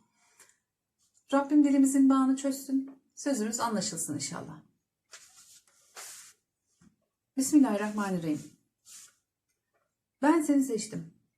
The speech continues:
Şimdi vahyolunacak şeyi dinle. Şüphe yok ki ben Allah'ım, benden başka Tanrı yok. Öyleyse bana ibadet et ve benim zikrim için dosdoğru namaz kıl. Taha suresinin genelinde Hazreti Musa ile ilgili haberleri görürüz.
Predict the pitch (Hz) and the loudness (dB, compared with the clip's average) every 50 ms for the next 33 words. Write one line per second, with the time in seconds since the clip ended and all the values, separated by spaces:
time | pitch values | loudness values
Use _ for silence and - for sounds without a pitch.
0 | _ _ _ - - - 330 320 285 247 254 285 294 285 277 277 277 262 240 220 | _ _ _ -12 -6 -4 0 2 2 2 2 -2 -4 -4 -4 -6 -6 -6 -6 -6
1 | 214 202 202 185 185 185 185 - - - 240 240 220 208 185 180 165 151 147 147 | -6 -6 -6 -8 -8 -8 -8 -10 -10 -10 -8 -8 -6 -6 -4 -4 -4 -4 -6 -8
2 | - - _ _ _ _ _ _ _ _ - - - - 294 294 302 320 320 - | -10 -20 _ _ _ _ _ _ _ _ -10 -10 -6 -2 0 0 0 0 -2 -6
3 | - 269 220 247 262 262 - - 214 208 202 180 170 160 165 190 214 214 220 240 | -8 -4 -2 0 0 0 0 -2 -2 -2 -2 -2 -4 -4 -4 -2 -2 -2 -2 -2
4 | 240 233 220 202 202 - - 208 208 - 180 180 180 185 185 175 151 151 - - | -4 -6 -6 -6 -8 -8 -8 -10 -8 -6 -6 -6 -6 -6 -6 -8 -10 -10 -12 -16
5 | - _ _ _ - - 254 240 214 190 180 - 180 165 175 185 202 196 202 196 | -20 _ _ _ -10 -6 -4 -4 -2 -4 -4 -6 -6 -6 -4 -4 -6 -6 -6 -6
6 | 208 208 202 208 208 - 208 202 - - - - 214 208 220 233 233 220 208 190 | -6 -4 -4 -4 -4 -4 -6 -8 -8 -12 -12 -8 -8 -8 -6 -8 -6 -6 -6 -6
7 | 208 208 - 196 190 175 165 - - 214 220 - - _ - 220 214 - - - | -6 -8 -10 -8 -8 -8 -8 -10 -10 -12 -12 -14 -16 _ -8 -8 -8 -8 -8 -6
8 | 175 175 175 202 226 - - - _ _ 214 208 185 160 160 - - - 175 - | -6 -6 -6 -6 -10 -12 -16 -20 _ _ -8 -6 -6 -6 -6 -8 -10 -10 -18 -20
9 | _ _ _ _ _ _ _ _ _ _ _ _ _ _ _ - - - - - | _ _ _ _ _ _ _ _ _ _ _ _ _ _ _ -20 -20 -20 -20 -20
10 | _ _ _ _ _ _ _ _ _ 247 254 285 349 - - 349 320 285 269 - | _ _ _ _ _ _ _ _ _ -12 -8 -8 -8 -6 -4 -2 0 0 -2 -2
11 | 233 214 196 190 214 240 262 240 208 196 175 156 160 151 - - _ _ _ _ | -4 -6 -6 -4 -4 0 0 0 0 0 -2 -4 -4 -8 -10 -14 _ _ _ _
12 | _ _ _ - _ _ - 247 254 269 302 285 285 269 269 277 269 - 302 302 | _ _ _ -20 _ _ -4 0 2 2 2 4 6 6 6 6 4 2 0 0
13 | 294 269 247 220 196 190 220 262 247 240 214 220 214 214 208 190 175 165 160 151 | 0 0 -2 -4 -6 -4 -4 -6 -6 -4 -4 -2 -2 -2 -2 -2 -4 -4 -4 -4
14 | 143 143 - - - - - | -6 -6 -8 -12 -16 -18 -20